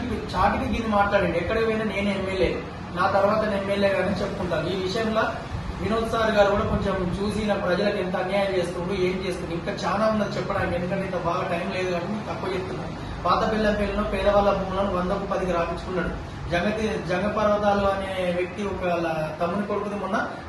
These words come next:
తక్కువ రేటు గిరికాటంలో పెట్టి భూములు తీసుకున్నాడు. అంతేకాకుండా ఎంతో మంది దగ్గర డబ్బులు తీసుకొని వాళ్ళు తిరిగి పైసలు కట్టమంటే రోజు ఇన్‌స్టిట్యూట్ తినిపించుకుంటున్నారు. నన్ను బెల్లంపల్లి కోర్టులో మేము కేసులు వేసినాం. నేను పది కేసులు కూడా వేయలేదు. ఒకవేళ పది కేసులు ఉంటే నేను ముక్కు ముక్కు రాస్తాను, లేకుంటే ఆయన ముక్కు ముక్కు రాయాలి.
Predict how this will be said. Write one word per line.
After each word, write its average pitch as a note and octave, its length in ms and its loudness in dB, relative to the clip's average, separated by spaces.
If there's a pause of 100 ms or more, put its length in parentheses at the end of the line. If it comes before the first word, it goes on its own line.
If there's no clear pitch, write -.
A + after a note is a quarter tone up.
(120)
తక్కువ A3+ 280 -2
రేటు A3 200 2
గిరికాటంలో G3+ 540 0
పెట్టి G3 160 -4
భూములు F#3 340 0
తీసుకున్నాడు. - 760 -4 (760)
అంతేకాకుండా A3+ 720 2 (200)
ఎంతో G#3+ 340 2
మంది A3 280 2
దగ్గర G#3 200 -2
డబ్బులు G3 220 0
తీసుకొని G3+ 480 -2 (360)
వాళ్ళు A3 360 6
తిరిగి A#3+ 280 0
పైసలు A3+ 360 0
కట్టమంటే G#3+ 440 0
రోజు A3 280 2
ఇన్‌స్టిట్యూట్ G#3 340 -2
తినిపించుకుంటున్నారు. F3 600 -4
నన్ను G3+ 220 2
బెల్లంపల్లి A3+ 440 0
కోర్టులో A3+ 200 0
మేము G#3+ 220 -2
కేసులు G#3 280 -2
వేసినాం. F3+ 380 -4 (400)
నేను G#3 240 0
పది F#3 180 6
కేసులు A3 260 2
కూడా G#3 100 0
వేయలేదు. F3 200 2
ఒకవేళ G#3 340 0
పది G3+ 160 2
కేసులు A3 240 -2
ఉంటే A#3+ 140 -4
నేను A3+ 180 -2
ముక్కు A3 160 -6
ముక్కు G#3 180 -2
రాస్తాను, D#3+ 300 0
లేకుంటే G#3 220 -2
ఆయన F#3+ 200 -2
ముక్కు F#3 120 -6
ముక్కు G3 180 -2
రాయాలి. - 280 0